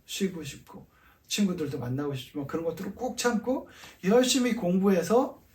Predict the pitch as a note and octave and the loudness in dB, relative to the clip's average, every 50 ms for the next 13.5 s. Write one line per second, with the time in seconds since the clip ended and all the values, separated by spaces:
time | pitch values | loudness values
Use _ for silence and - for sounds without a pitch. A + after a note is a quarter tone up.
0 | _ _ _ _ _ _ _ _ _ _ - - C3+ C3+ C3 D3+ C#3+ A2+ G#2+ A#2 | _ _ _ _ _ _ _ _ _ _ -14 -8 -6 -4 -2 -2 -2 -2 -2 -2
1 | A#2+ C3 C3 B2 C3 B2+ A#2+ - G#2+ G#2+ B2+ C#3 C3+ C#3+ C#3 B2 B2 A2+ G2+ G#2+ | -2 -2 -2 -2 -4 -6 -6 -8 -8 -6 -6 -4 -4 -2 -4 -4 -4 -6 -8 -8
2 | C3 E3+ G3+ - - - _ _ - - _ _ _ - C3 C3 C3+ B2+ B2 A2 | -6 -6 -6 -8 -10 -16 _ _ -20 -20 _ _ _ -4 -4 -2 -2 -2 -4 -4
3 | G#2 B2 C3+ D3+ D3 C#3+ C#3 C3 - - - - F#3 F3 E3+ D3+ - - D3 C#3 | -4 -2 -2 -2 -2 -2 -4 -4 -8 -8 -6 -2 -2 -2 -2 -2 -4 -6 -6 -6
4 | B2 G#2+ G#2 F#2+ C3 C#3+ B2 - - - _ _ - - _ _ _ - F#3+ F#3+ | -6 -6 -6 -6 -6 -6 -6 -8 -12 -20 _ _ -20 -20 _ _ _ 2 4 6
5 | A#3+ B3 A#3+ A#3 F#3+ E3 E3 D#3+ E3 A3+ G#3+ G3+ G3 - - D3+ C3+ C3+ B2 A2+ | 6 6 6 4 2 2 0 0 0 0 2 2 0 0 -2 -6 -6 -4 -4 -6
6 | - - G#2 - - B2+ G2 F#2+ G2+ G#2 G2 - - - - - - - _ _ | -6 -8 -8 -8 -8 -8 -8 -8 -8 -10 -10 -12 -14 -16 -18 -18 -20 -20 _ _
7 | _ _ _ _ _ _ _ _ _ _ _ - - _ _ _ _ _ _ _ | _ _ _ _ _ _ _ _ _ _ _ -20 -20 _ _ _ _ _ _ _
8 | _ _ _ _ _ _ _ _ _ _ - - B3+ B3 G#3 F#3 G#3 G3+ - - | _ _ _ _ _ _ _ _ _ _ 4 4 6 6 6 4 4 2 0 -2
9 | - - - _ _ _ _ _ _ _ _ _ _ _ _ _ _ _ _ _ | -6 -12 -20 _ _ _ _ _ _ _ _ _ _ _ _ _ _ _ _ _
10 | _ _ _ _ _ _ _ - F#3+ F#3+ G#3+ A3+ G#3+ G3 - D#3+ D3 - - F#3 | _ _ _ _ _ _ _ 0 4 6 6 6 6 4 2 0 0 0 -2 -2
11 | F3+ - - - - - - - - _ - C3+ C3 B2+ - D3+ D#3 F3+ G#3 G3+ | -2 -2 -6 -8 -10 -12 -16 -20 -20 _ -8 -4 -2 -2 -2 0 2 4 4 4
12 | F3 E3+ F#3 E3+ E3+ E3+ E3+ F#3+ F3 - - - - _ _ _ _ _ _ - | 4 2 0 2 4 6 6 6 6 4 -2 -8 -16 _ _ _ _ _ _ -18
13 | - - - G#2+ G2+ G2 F#2+ - - - | -16 -12 -8 -6 -4 -4 -6 -8 -12 -16